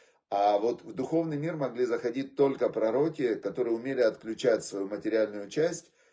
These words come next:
и заходить в духовную. То есть это были люди, которые во времена царя Соломона, они ещё были. То есть во времена первого храма были пророки. Во времена второго храма только в самом начале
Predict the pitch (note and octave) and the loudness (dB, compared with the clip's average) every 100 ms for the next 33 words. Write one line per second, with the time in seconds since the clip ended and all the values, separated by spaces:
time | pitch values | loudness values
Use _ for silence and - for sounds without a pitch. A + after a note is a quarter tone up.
0 | _ - B2+ B2 A#2+ A#2+ B2+ A2+ - G2 | _ -8 -2 0 0 -4 -4 -4 -2 -4
1 | E2 D#2 - F#2+ F#2+ - B2 - A#2 G2+ | -4 -12 -10 -8 -8 -6 -4 0 0 0
2 | - A2+ D#3 D#3 C#3 - _ _ - - | 0 0 2 0 -2 -6 _ _ -8 0
3 | B2 A#2+ G#2+ G2+ G#2 A2+ A#2 B2 A#2+ A2+ | 2 2 0 -2 -2 -4 -4 -4 -2 0
4 | A2+ A2 A2 A2 A#2 G#2 G#2 A#2 - G#2+ | 0 2 2 2 -4 -6 -6 -8 -6 -6
5 | F#2+ F#2+ F2+ F#2+ F#2 _ _ _ - F#2+ | -2 -2 0 -2 -4 _ _ _ -8 -6
6 | - G#2+ A2+ A#2 B2 B2 B2 A#2 A2 G#2+ | -2 -2 -2 -2 -2 2 4 4 4 2
7 | A2 A2+ G#2+ F#2 F#2+ F2+ G#2 G#2 G#2 G#2 | 2 2 0 -4 -4 -2 0 2 2 -2
8 | G#2+ - G2+ G#2 A#2+ C#3+ D3 B2 B2+ A#2 | -8 -6 -6 -4 -4 -4 0 2 4 2
9 | A2+ D3 E3 F3+ B2+ A2+ A2+ - C#3 C#3+ | 0 -2 -4 -4 -4 -2 -4 -4 -4 -2
10 | B2+ A2 G#2 - B2+ C#3 C3 | -4 -8 -6 0 0 0 -4